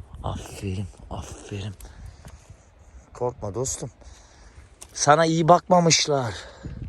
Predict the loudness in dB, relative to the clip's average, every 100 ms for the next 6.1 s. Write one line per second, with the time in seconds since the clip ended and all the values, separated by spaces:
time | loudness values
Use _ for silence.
0 | -16 -20 -20 -20 -14 2 2 4 2 6
1 | 6 6 4 2 6 6 6 6 6 6
2 | 6 6 4 2 2 4 8 8 8 4
3 | 2 -4 -8 -10 -14 -18 -16 -14 -14 -14
4 | -14 -14 -14 -10 -10 -10 -8 -6 -2 0
5 | 0 0 -2 -2 0 4 4 4 0 -4
6 | -8